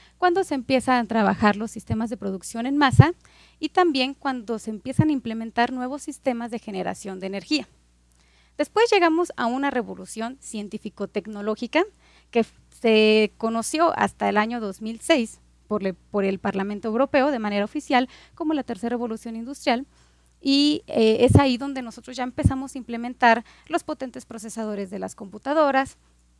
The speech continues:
y también donde hacemos uso de otro tipo de dispositivos de automatización para poder, este, automatizar los procesos o reemplazar, eh, a lo mejor operaciones que,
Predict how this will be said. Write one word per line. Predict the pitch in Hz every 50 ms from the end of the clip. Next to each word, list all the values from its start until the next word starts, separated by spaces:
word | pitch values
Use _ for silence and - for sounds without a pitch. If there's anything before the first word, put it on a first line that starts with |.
| _ _ _ _ _ _ -
y | 285
también | - - 349 311 277 262 240 240 247 240 - -
donde | - 214 226 226 208 208
hacemos | 208 214 - 247 214 220 240 - -
uso | 247 - 262 262
de | 220
otro | 220 202 214 214
tipo | 185 214 196 233
de | 226 220
dispositivos | 214 214 - - 226 - 247 - 294 277 240 262 247
de | 247
automatización | 240 - 254 254 254 247 - 247 - 294 294 - - 294 254 254 294 330 - _ _ _ _ _ _ _ _ _ _ _ _ _ _ _ _ _ _ _
para | - 285 294 285 294 - - - - _
poder, | - 240 220 214 220 214 208
este, | 214 214 - - _ - 208 196 196 190 190 - - - -
automatizar | - 220 220 208 226 214 214 208 185 208 - 233 220
los | 214 262
procesos | - - 269 - 240 285 277 -
o | - 240 233
reemplazar, | 233 240 233 - - 240 226 196 - 269 269 285 - -
eh, | - 220 208 202 196 196 190 190 190 185 185 185 190 190 -
a | 196
lo | 190 190
mejor | 196 - - 226 220 226 226 220 - - _ _
operaciones | - 226 - 226 202 196 - - - 214 214 - _
que, | - 226 220 214 214 214 208 208 - -